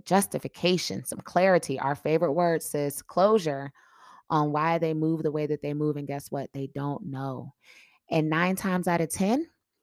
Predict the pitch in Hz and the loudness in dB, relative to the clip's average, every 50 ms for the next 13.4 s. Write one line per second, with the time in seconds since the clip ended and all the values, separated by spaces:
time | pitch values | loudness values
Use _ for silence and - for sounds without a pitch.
0 | _ _ _ _ _ - 170 - - 165 160 160 160 151 147 - - - 190 185 | _ _ _ _ _ -2 0 0 0 -2 0 2 0 0 0 0 0 6 6 6
1 | 196 208 - - 202 190 180 175 - 165 165 - - 170 175 175 - 202 208 247 | 6 6 4 2 2 2 0 0 -2 -4 -6 -2 -2 -2 -2 0 -2 -2 -2 -2
2 | 269 - _ _ _ _ _ _ _ _ _ _ _ _ _ _ _ _ _ _ | -4 -8 _ _ _ _ _ _ _ _ _ _ _ _ _ _ _ _ _ _
3 | _ _ _ _ - 151 170 190 190 - - 190 185 165 165 160 160 - - 160 | _ _ _ _ 6 8 8 8 8 6 4 4 4 4 4 2 0 -2 -2 -2
4 | 156 160 170 170 165 165 165 160 160 151 156 156 156 156 151 147 147 147 - 143 | 0 0 0 0 0 -2 -2 -2 0 0 0 2 0 -2 -2 -2 -4 -4 -2 -4
5 | 143 139 143 147 147 143 143 139 147 156 160 170 180 - 320 - 139 139 139 - | -4 -2 0 0 0 -2 -2 -2 -2 -2 -2 -4 -6 -8 -8 -10 -8 -8 -8 -8
6 | 135 - - 165 170 160 147 - - 160 - - - - _ _ _ - - - | -8 -8 -6 -6 -6 -6 -8 -10 -12 -14 -16 -20 -20 -20 _ _ _ -20 -20 -20
7 | - _ _ - 147 139 135 - - - 175 185 - - 226 233 226 - - 226 | -20 _ _ -6 -6 -6 -6 -8 -4 -2 -2 -2 0 2 0 0 0 -2 -4 -4
8 | 208 - 339 165 156 156 156 156 151 156 - - - - - 151 147 143 - - | -4 -4 -4 -2 -2 0 0 -2 -2 -4 -6 -8 -8 -4 -4 -4 -4 -4 -8 -8
9 | - - 117 113 110 120 131 147 - _ _ _ _ _ _ _ _ _ _ _ | -6 -6 -4 -4 -6 -8 -10 -12 -16 _ _ _ _ _ _ _ _ _ _ _
10 | _ _ - - 156 147 143 139 135 135 135 131 131 127 135 131 131 131 - - | _ _ -4 -2 0 0 0 -2 -2 -2 -2 -4 -4 -4 -4 -4 -4 -6 -8 -8
11 | 127 127 - - - 131 127 - - - - - 123 - - - - - - 170 | -8 -8 -8 -8 -8 -8 -8 -8 -10 -10 -10 -8 -8 -8 -8 -8 -8 -10 -12 -14
12 | - - - - - - - _ _ - - _ _ _ _ - - 185 190 190 | -16 -16 -14 -14 -14 -16 -18 _ _ -20 -20 _ _ _ _ 0 2 2 2 2
13 | - 196 196 190 - - 165 - | 2 2 2 2 2 -2 -4 -4